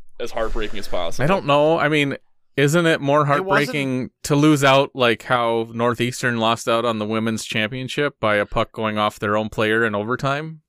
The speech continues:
Speaker 3: It
Speaker 2: Like,
Speaker 3: wasn't, it wasn't an
Speaker 2: <laughs> I
Speaker 3: O T
Speaker 2: think
Speaker 3: game.
Speaker 2: that's
Speaker 3: They
Speaker 2: mo-
Speaker 3: didn't, they
Speaker 2: Yeah.
Speaker 3: weren't in, I don't felt like Northern wasn't in that game most of the time. It was L S S,
Speaker 2: No.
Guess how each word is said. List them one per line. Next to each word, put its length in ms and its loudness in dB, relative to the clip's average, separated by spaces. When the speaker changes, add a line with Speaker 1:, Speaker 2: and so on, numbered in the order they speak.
Speaker 3:
It 80 -2
Speaker 2:
Like, 80 0
Speaker 3:
wasn't, 400 0
it 80 -4
wasn't 300 0
an 80 -6
Speaker 2:
<laughs> 40 2
I 40 2
Speaker 3:
O 20 2
T 120 -2
Speaker 2:
think 160 0
Speaker 3:
game. 100 2
Speaker 2:
that's 160 -6
Speaker 3:
They 140 -16
Speaker 2:
mo- 40 -4
Speaker 3:
didn't, 240 -6
they 120 2
Speaker 2:
Yeah. 100 4
Speaker 3:
weren't 160 0
in, 260 -8
I 60 -4
don't 240 2
felt 140 2
like 140 2
Northern 320 -2
wasn't 280 -4
in 140 -6
that 200 -2
game 240 -4
most 320 -10
of 100 -12
the 60 -18
time. 240 -6
It 140 -10
was 260 -8
L 200 -4
S 140 -8
S, 40 -10
Speaker 2:
No. 260 -8